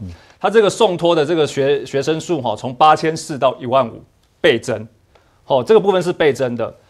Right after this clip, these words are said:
Speaker 2: 然后呢，如果说在这一个幼儿园哈，二至四岁的幼儿园哈，增加的这个学生数是大概一万九千名。所以说其实这个会让，呃，双薪家庭，双薪家庭哦，很，很，很重要的一个辅助，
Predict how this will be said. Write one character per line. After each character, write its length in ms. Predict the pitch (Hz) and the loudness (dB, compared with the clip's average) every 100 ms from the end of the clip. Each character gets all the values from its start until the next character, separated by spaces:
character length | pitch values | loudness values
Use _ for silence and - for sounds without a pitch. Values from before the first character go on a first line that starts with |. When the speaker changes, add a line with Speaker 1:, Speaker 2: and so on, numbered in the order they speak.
| _ - | _ -4
Speaker 2:
然 140 | 160 | 0
后 180 | 233 226 | 2 2
呢， 260 | 196 190 - 160 | 0 -2 -6 -4
如 100 | 240 | 0
果 160 | 190 | 0
说 220 | 180 185 | 2 0
在 160 | 185 202 | 2 0
这 160 | 190 202 | 0 -2
一 60 | |
个 120 | 180 | 0
幼 260 | 175 240 165 | 0 2 2
儿 60 | 175 | 2
园 200 | 143 120 | -2 -4
哈， 180 | 127 - | -6 -4
二 160 | - 190 | 0 2
至 180 | 160 180 | 0 -6
四 160 | - | -6
岁 140 | 151 175 | -2 0
的 100 | 143 | 0
幼 220 | 151 139 | 2 0
儿 60 | 131 | 0
园 160 | 104 | -8
哈， 180 | 101 110 _ _ _ | -10 -14 _ _ _
增 200 | - 208 | 2 4
加 160 | 208 185 | 4 4
的 200 | 151 135 | 2 0
这 180 | 170 | -4
个 160 | 156 135 | -2 -4
学 140 | 131 | -4
生 160 | 123 147 | -4 -4
数 160 | 151 135 | -4 -6
是 120 | 147 | -2
大 140 | 139 | 0
概 80 | 139 | 0
一 120 | 135 | -2
万 340 | 131 208 156 127 - _ | 0 2 2 -2 -16 _
九 180 | - 110 | -6 -4
千 180 | 139 143 | -2 -2
名。 140 | 123 - _ _ _ | -4 -12 _ _ _
所 140 | - 247 | -2 0
以 20 | |
说 60 | |
其 180 | 254 233 | 0 0
实 140 | 226 202 | -2 0
这 140 | 262 | 0
个 120 | 208 | 0
会 380 | 175 208 208 170 | 0 0 2 0
让， 340 | 165 190 147 117 _ _ _ _ | 2 2 0 -8 _ _ _ _
呃， 560 | - 147 135 123 110 110 _ _ _ _ | -2 2 2 0 -4 -8 _ _ _ _
双 240 | - 202 202 | -2 -2 2
薪 180 | 180 180 | 0 2
家 220 | 175 156 | 4 2
庭， 260 | 135 101 113 _ _ _ | 0 -12 -18 _ _ _
双 220 | - 196 190 | -4 -2 -2
薪 160 | 185 | -2
家 180 | 180 165 | 2 2
庭 160 | 135 110 | 2 -8
哦， 120 | 98 - | -10 -8
很， 240 | 151 139 | -6 -6
很， 260 | - 139 - - | -6 -8 -8 -12
很 200 | 131 131 | -8 0
重 180 | 190 | 2
要 80 | 180 | 2
的 100 | 131 | 2
一 140 | 135 131 | -2 -4
个 140 | 131 | -8
辅 200 | - 101 | -10 -18
助， 200 | - 135 | -12 -12